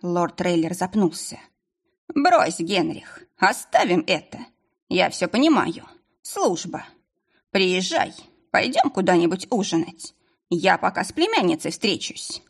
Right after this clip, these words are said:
«Хорошо. Скажем, в семь. Отлично». Ровно в семь часов вечера служебная машина подъехала к ресторану «Алый бархат»,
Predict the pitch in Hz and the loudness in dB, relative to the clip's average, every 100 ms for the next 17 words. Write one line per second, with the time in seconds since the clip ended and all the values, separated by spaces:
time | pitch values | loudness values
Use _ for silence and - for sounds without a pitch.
0 | _ _ _ _ _ - 180 196 - 185 | _ _ _ _ _ 0 2 2 0 -2
1 | - - _ _ _ _ _ _ _ _ | -4 -10 _ _ _ _ _ _ _ _
2 | - - - 269 320 302 294 285 - - | -16 -8 2 4 4 4 2 0 -6 -4
3 | 180 147 - - _ _ _ - 185 185 | -2 -4 -6 -16 _ _ _ -6 0 0
4 | 214 196 - - 165 - _ _ _ _ | 0 -2 -4 -6 -8 -10 _ _ _ _
5 | _ _ _ _ _ _ _ _ _ _ | _ _ _ _ _ _ _ _ _ _
6 | _ - 180 196 185 190 185 - 190 185 | _ -4 2 2 4 0 0 -2 -2 -2
7 | 180 - 165 - 285 - 233 185 185 185 | -6 -8 -8 -4 -4 -2 -4 -4 -4 -2
8 | 190 165 175 185 185 190 180 180 165 160 | 0 4 4 4 2 0 0 0 0 0
9 | 190 175 - 170 - 180 175 175 165 180 | 0 -2 -2 -4 0 0 2 2 2 0
10 | 160 - 208 - - - | -2 0 0 0 -14 -20